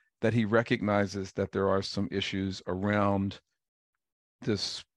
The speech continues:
technology moving as quickly as it is, and with the, um, the kind of arms race mentality that Chris already brought up. What do you guys think? Should we be propo-, should we as clinicians and healthcare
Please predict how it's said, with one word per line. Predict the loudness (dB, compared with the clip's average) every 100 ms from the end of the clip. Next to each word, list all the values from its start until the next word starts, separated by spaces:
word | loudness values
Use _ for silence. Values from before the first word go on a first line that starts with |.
| -20 -4
technology | -2 2 4 4 4
moving | 4 4 2
as | 0
quickly | -2 -2 0 0
as | 0
it | 0
is, | 0 -2 -4 -6
and | -2
with | 0 0 -2
the, | -2 -2 -4 _ -20 _ _ -4
um, | 0 0
the | 0
kind | 0
of | 2
arms | 4 6 4 4
race | -2 -2
mentality | -4 -4 -2 -2 -2 -4 -4
that | -4 -6
Chris | -4 -4 0
already | 0 0 -2
brought | -2 -2 2
up. | 0 -2 -18 -20 -20 _ -2
What | 2
do |
you | 4
guys | 4 4 2
think? | -2 -6 -4
Should | -2 0
we | 0
be | -2 -2 -2 -2 -4 -8 0
propo-, | 0 4 2 2 0
should | -4 0
we | 2 4
as | 4 0 -12
clinicians | 0 4 4 2 -2 0
and | -2 -2
healthcare | -2 -4 -2 -4